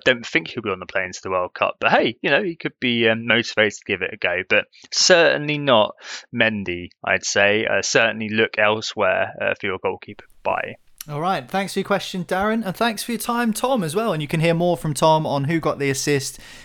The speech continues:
Speaker 2: brilliant F P L podcast, part of the Sports Social Podcast Network. You can find it wherever you get your podcasts. You can also find it on the Sports Social website too, so make sure you go and check that out. Hit subscribe, and that way you'll be in the loop with all the latest when it comes to F P L. Good to speak to you, Tom. We'll catch you next week.
Speaker 1: Cheers, Nat.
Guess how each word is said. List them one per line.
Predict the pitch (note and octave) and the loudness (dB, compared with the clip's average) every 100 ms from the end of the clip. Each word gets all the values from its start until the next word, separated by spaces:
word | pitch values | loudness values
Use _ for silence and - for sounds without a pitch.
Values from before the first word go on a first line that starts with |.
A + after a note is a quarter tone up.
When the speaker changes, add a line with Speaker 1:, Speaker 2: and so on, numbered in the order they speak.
| - | -2
Speaker 2:
brilliant | D#3+ D3+ C#3+ - | 2 4 2 0
F | C#3+ - | -4 -2
P | C3 | 0
L | B2+ | 0
podcast, | B2 B2+ B2+ B2 A#2+ - | -2 -4 -4 -4 -4 -2
part | C3 A2+ | -2 -2
of | |
the | A#2 | -4
Sports | - C#3+ B2+ - | -6 -4 -4 -2
Social | B2 - A#2 | -4 -4 -8
Podcast | - A#2 A2+ G#2 B2 | -8 -8 -8 -6 -6
Network. | A2+ A#2 A2 | -6 -8 -8
You | G#2+ | -10
can | - | -12
find | - B2 A#2 B2 | -6 -2 -2 -4
it | |
wherever | B2 B2 A#2+ | -4 -6 -6
you | A2+ | -8
get | A2 G#2+ | -8 -8
your | |
podcasts. | - C#3+ C3 C#3 C3 B2+ | -8 -8 -6 -4 -4 -4
You | B2 | -6
can | D3 | -6
also | D3 C#3 | -4 -4
find | B2+ C3+ B2 | -4 -2 -2
it | A#2+ | -4
on | B2 | -6
the | A#2 | -8
Sports | - A#2+ - | -8 -10 -8
Social | A2+ G#2+ G#2+ | -10 -10 -10
website | G#2+ G#2+ - G#2+ - | -10 -10 -10 -12 -12
too, | - A2+ G2+ | -10 -8 -8
so | - | -10
make | A2+ G#2+ | -10 -10
sure | - A2 | -10 -10
you | |
go | G#2 G#2+ | -8 -8
and | G#2 | -8
check | - A2+ | -8 -8
that | A#2+ A2 | -8 -6
out. | A#2+ - - - | -6 -8 -16 0
Hit | G#3 - | 2 2
subscribe, | F3+ - F#3 E3+ C#3+ | -2 2 4 4 2
and | C#3 | -2
that | - | -2
way | C3+ | -2
you'll | B2+ B2 | -2 -2
be | B2+ | 0
in | B2+ | 0
the | A#2+ | 0
loop | A#2+ | -4
with | A#2+ | -4
all | A#2+ A#2 | -4 -2
the | A2+ | -2
latest | A2+ A2+ A2+ - | -4 -6 -10 -8
when | A2 | -8
it | - | -8
comes | A#2 A2+ - | -6 -6 -8
to | B2+ | -14
F | A#2 - | -12 -6
P | B2 | -2
L. | B2+ B2+ - - - | -2 -4 -12 -20 0
Good | A3 | 0
to | A3 | 2
speak | - B3 - | 2 0 2
to | |
you, | G3+ | 4
Tom. | G#3+ A#3+ | 6 6
We'll | G#3 | 4
catch | F#3 - | 0 0
you | F#3 | -2
next | F3 A3 | -2 -2
week. | G3+ - - | -2 -4 -2
Speaker 1:
Cheers, | E3 D3+ | 2 4
Nat. | D#3 | 2